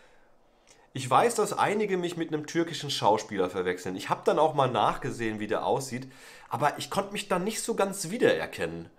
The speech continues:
Aber danke für das Kompliment. Also solltet ihr ihn, äh, hübsch finden oder so. Und wenn nicht, auch egal. Aber ja, danke. <laughs> Oder auch nicht.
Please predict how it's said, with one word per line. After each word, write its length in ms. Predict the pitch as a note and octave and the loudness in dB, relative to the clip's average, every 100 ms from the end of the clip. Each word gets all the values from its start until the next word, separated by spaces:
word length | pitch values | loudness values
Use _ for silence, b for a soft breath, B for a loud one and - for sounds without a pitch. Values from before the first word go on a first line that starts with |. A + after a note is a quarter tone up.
| b b b b | b b b b
Aber 380 | C3 D#3+ D#3 D3+ | 2 6 6 4
danke 260 | D3 A3 B3 | 2 2 -2
für 120 | - | 0
das 180 | E3+ E3 | 0 2
Kompliment. 640 | D#3 C#3+ D3 D3 B2 - - - - - | -2 0 4 4 4 -2 -10 -16 -16 -6
Also 220 | G#2+ G2 | -4 2
solltet 340 | F#2+ A2 - | 6 6 4
ihr 160 | G#2 G2 | -4 -4
ihn, 400 | F2+ F2 E2 - | -4 -4 -8 -6
äh, 140 | F2 | -4
hübsch 260 | G#2+ - - | -4 -4 -4
finden 320 | G2+ F2+ F2 | -4 -2 -2
oder 220 | F2 E2+ | 2 2
so. 240 | E2 F2+ F2+ B - | 2 0 0 B -4
Und 140 | F3+ | 0
wenn 140 | F#3+ | 2
nicht, 220 | F#3 G#3 D3 | 0 0 0
auch 180 | F#3+ | 0
egal. 420 | E3 - C#2+ C2 - B B B B B - - | -2 -2 -2 -4 -8 B B B B B -4 2
Aber 280 | B2+ C#3+ | 6 6
ja, 420 | C3+ D3+ B2 C#3 - - - - - - - | 8 6 6 2 -8 -20 -20 -20 -20 -20 -2
danke. 400 | - D3+ F#3 G#3 - _ - - | 2 2 2 -4 -8 _ -6 0
<laughs> 440 | - F3 C#3 D#3+ - | 6 6 6 4 4
Oder 260 | A#2 A#2 B2+ | 6 4 4
auch 140 | A#2 | -2
nicht. 260 | C3 - | -4 -6